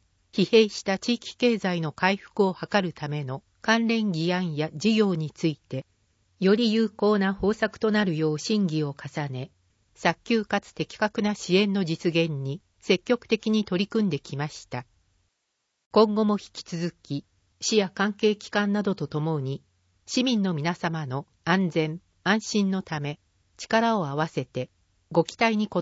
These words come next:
えられるよう努力するとともに、議会活動の充実や、機能強化にさらに取り組んでいきますので、市民の皆様の引き続きのご協力と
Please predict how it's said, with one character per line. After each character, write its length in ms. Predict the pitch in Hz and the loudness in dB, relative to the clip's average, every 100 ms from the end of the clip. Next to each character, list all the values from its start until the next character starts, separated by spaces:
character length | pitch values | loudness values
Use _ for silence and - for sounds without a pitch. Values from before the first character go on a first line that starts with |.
| 220 | 0
え 160 | 214 | 0
ら 140 | 196 190 | 0 0
れ 120 | 214 | 0
る 140 | 185 | 0
よ 220 | 147 147 156 | 0 0 2
う 60 | |
努 120 | 180 | 2
力 280 | 220 208 - | 2 0 -6
す 140 | - 180 | -4 -2
る 100 | 202 | 0
と 120 | 185 | -2
と 140 | 185 | -2
も 160 | 170 147 | -2 -2
に、 220 | 123 170 _ _ _ _ _ _ _ - | -6 -8 _ _ _ _ _ _ _ -4
議 160 | 175 | -2
会 220 | - 226 | 2 2
活 260 | - 214 202 | 2 -2 2
動 220 | 175 170 | 2 2
の 160 | 151 139 | 0 0
充 220 | 151 185 | 2 2
実 360 | 175 175 160 139 | 2 -4 -6 -4
や、 200 | 135 - _ _ | -4 -6 _ _
機 140 | - 214 | 0 4
能 180 | 240 226 | 4 4
強 240 | 247 226 | 4 4
化 160 | - 160 | 2 -6
に 100 | 160 | -2
さ 160 | 226 | 0
ら 120 | 226 | 2
に 100 | 196 | 0
取 220 | 156 151 190 | -2 -2 -2
り 20 | |
組 200 | 220 208 | 0 2
ん 20 | |
で 60 | 180 | 2
い 80 | 180 | -2
き 180 | - 175 | -4 -6
ま 120 | 175 | -6
す 180 | - 135 | -8 -8
の 140 | 120 | -6
で、 160 | 117 - _ _ _ _ _ | -8 -10 _ _ _ _ _
市 180 | - 247 | -4 0
民 220 | 254 220 | 0 2
の 100 | 185 | 0
皆 220 | 147 180 | 0 -4
様 320 | - 170 160 127 | -2 -4 -4 -4
の 200 | 139 - _ - | -6 -8 _ -20
引 220 | - - | -14 -6
き 100 | 233 | -4
続 160 | 226 220 | -2 0
き 120 | 208 | 2
の 140 | 202 | 2
ご 140 | 160 151 | 2 4
協 300 | 208 202 185 | 4 4 2
力 280 | 180 - | -2 -8
と 260 | - 156 | -6 -6